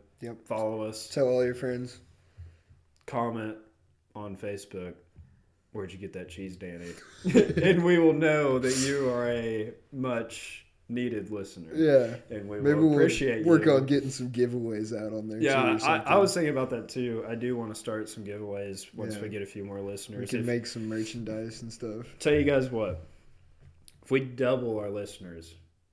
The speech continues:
Speaker 2: after, we won't add this podcast. <laughs>
Speaker 1: Yeah,
Speaker 2: The
Speaker 1: this
Speaker 2: next
Speaker 1: podcast was a little rough.
Speaker 2: <laughs> The next podcast. But by the time we put out the next podcast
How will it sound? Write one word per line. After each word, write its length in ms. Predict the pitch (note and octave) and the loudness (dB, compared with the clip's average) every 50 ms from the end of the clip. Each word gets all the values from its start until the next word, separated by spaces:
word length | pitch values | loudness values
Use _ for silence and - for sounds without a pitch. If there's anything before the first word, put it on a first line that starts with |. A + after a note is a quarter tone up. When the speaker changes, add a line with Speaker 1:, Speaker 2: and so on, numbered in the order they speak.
| _ _ _ _ _ _ _ _ _ _ _ _ _ _ _ _ _ _ _ _ _ _ _ _ _ _ _ _ _ _ _ _ _ - | _ _ _ _ _ _ _ _ _ _ _ _ _ _ _ _ _ _ _ _ _ _ _ _ _ _ _ _ _ _ _ _ _ -10
Speaker 2:
after, 760 | G#2+ A2 G#2 - - B2+ A2 G#2+ G#2+ G#2+ G2+ G2+ F#2+ F#2 - _ _ _ _ _ _ _ _ _ _ _ _ - | -8 -8 -8 -8 -6 -4 -4 -2 -2 -4 -4 -6 -8 -10 -14 _ _ _ _ _ _ _ _ _ _ _ _ -10
we 100 | A#2 A2+ | -8 -6
won't 240 | G#2 G#2 G#2+ G2 F#2 | -6 -6 -6 -6 -8
add 160 | F#2 F2+ E2+ | -8 -10 -10
this 160 | F2+ E2+ - | -12 -14 -16
podcast. 720 | - - D2 D#2 - - - - - G2 - - - - - | -16 -18 -18 -18 -18 -16 -16 -14 -14 -12 -12 -10 0 6 8
<laughs> 560 | - C#4+ - B3 A#3 - B3 A3+ - - - | 10 10 10 10 8 8 8 4 4 6 10
Speaker 1:
Yeah, 200 | G3+ F3 D3+ C#3+ | 10 12 12 12
Speaker 2:
The 120 | C3+ G3 G3 | 12 12 12
Speaker 1:
this 80 | F#3 | 12
Speaker 2:
next 320 | G#3 G#3 G#3 E3 D3+ C#3+ - | 12 12 12 12 10 8 6
Speaker 1:
podcast 260 | D3 C#3 C3+ E3+ F#3+ | 4 4 4 4 0
was 120 | B2 A#2 | -4 -4
a 40 | B2 | -2
little 200 | A#2+ A#2+ A2+ G#2+ | -2 0 2 2
rough. 300 | G#3 F#3 - - - - | 2 2 2 2 4 10
Speaker 2:
<laughs> 360 | B3+ A#3+ - B3 B3 F#3+ F3+ | 10 10 10 10 8 8 10
The 100 | G3+ F#3 | 8 8
next 420 | E3+ E3+ F#3 G3 G3+ G3 - - - | 8 8 6 6 6 4 2 0 0
podcast. 840 | A3 F3 D#3 D#3 D3 D3 - - A2+ G#2+ G2 F#2+ F#2 - - - - _ _ _ _ - - - - _ - | 2 4 4 4 2 0 -2 -4 -4 -4 -4 -6 -8 -10 -14 -16 -20 _ _ _ _ -20 -20 -20 -12 _ 2
But 200 | C3+ B2+ A#2 - | 2 2 2 2
by 160 | C#3 C#3+ D#3 | 2 4 4
the 80 | E3+ E3+ | 2 2
time 240 | - F3 D#3+ D#3 | 2 0 0 0
we 80 | D#3+ D3 | 0 0
put 140 | C#3+ D3 C3+ | 0 0 0
out 140 | B2+ A#2+ C3+ | 0 0 0
the 80 | B2 | -2
next 260 | A#2+ A#2+ A#2 - - | -4 -4 -6 -8 -6
podcast 600 | - A2 G#2+ G2 - - G2 F#2 F2+ F2 - - | -6 -6 -6 -6 -8 -10 -12 -12 -12 -12 -14 -16